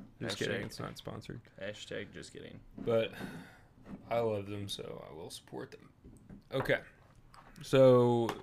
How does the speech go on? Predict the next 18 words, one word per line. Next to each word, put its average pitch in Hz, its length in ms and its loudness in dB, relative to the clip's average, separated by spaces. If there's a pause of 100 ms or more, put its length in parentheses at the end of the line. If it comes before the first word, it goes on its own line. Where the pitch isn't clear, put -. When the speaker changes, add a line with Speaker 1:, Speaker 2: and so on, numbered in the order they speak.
(120)
Speaker 1:
since 156 320 -2
the 151 60 2
last 123 360 4
podcast, 123 640 4 (1300)
there's 117 240 -2
been 107 540 2 (600)
a - 340 -20
pretty 117 200 2
good 110 140 4
amount 104 240 2
of 98 60 -2
travel, 107 380 4
I'd 104 140 2
say. 139 260 0 (840)
What 107 80 -4
do 107 80 4
you 101 40 2
think? 104 320 -2